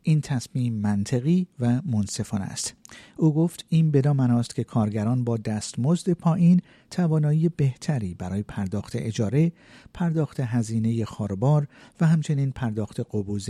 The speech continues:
انرژی خود را خواهند داشت.» اگرچه برخی از اتحادیه‌های صنفی در کشور استدلال کردند که این افزایش باید معادل پنج و نیم درصد باشد تا از نرخ تورم کنونی که پنج و یک دهم درصد است،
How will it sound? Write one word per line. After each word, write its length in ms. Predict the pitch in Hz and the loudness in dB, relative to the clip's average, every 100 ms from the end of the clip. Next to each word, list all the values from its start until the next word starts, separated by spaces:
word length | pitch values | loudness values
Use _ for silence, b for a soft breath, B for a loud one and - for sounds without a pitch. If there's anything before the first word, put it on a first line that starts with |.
| - | -4
انرژی 500 | 147 143 139 123 143 | -2 0 0 0 -2
خود 280 | 117 - 101 | -2 -6 -6
را 60 | 104 | -8
خواهند 400 | - 95 101 98 | -6 -6 -4 -4
داشت.» 380 | 104 - - - - B B B B B - | -4 -8 -12 -16 -20 B B B B B -2
اگرچه 360 | 185 175 160 170 | 2 4 2 2
برخی 340 | 139 139 - | 2 0 0
از 140 | 123 113 | -2 -2
اتحادیه‌های 720 | 117 - 110 104 107 127 175 | -4 -2 0 0 -2 2 2
صنفی 380 | - 156 - 147 | 2 0 0 0
در 120 | 135 | 0
کشور 380 | - 131 - 143 | -2 -2 -2 -4
استدلال 560 | 131 - 127 - 123 117 | -4 -4 -4 -2 0 -2
کردند 560 | - 101 95 95 98 | -4 -6 -4 -4 -4
که 140 | - 117 | -4 -2
این 180 | 113 - | -2 -2
افزایش 440 | 110 - 143 165 | -6 -2 -2 -2
باید 240 | - 135 - | -4 -4 -4
معادل 380 | 135 113 123 139 - | -4 -4 -2 -4 -4
پنج 320 | - 127 127 | -6 -4 -4
و 80 | 131 | 0
نیم 240 | 156 120 | 0 0
درصد 460 | 98 92 - 104 110 | -4 -8 -8 -10 -8
باشد 380 | 107 - 117 - B B B | -8 -8 -10 -14 B B B
تا 140 | - 190 | -6 -4
از 220 | 147 127 | -2 0
نرخ 300 | 135 131 - 131 | 0 0 -2 -4
تورم 540 | 135 113 107 117 117 | -2 -2 -2 0 -2
کنونی 420 | - 107 101 107 | 0 0 2 0
که 120 | - | -2
پنج 340 | 127 - 147 120 | -4 -2 -2 -2
و 60 | |
یک 200 | 107 107 | -4 -6
دهم 300 | - 98 95 | -8 -6 -4
درصد 400 | 101 117 117 135 | -2 -2 -2 0
است، 260 | 147 147 - | 0 0 -4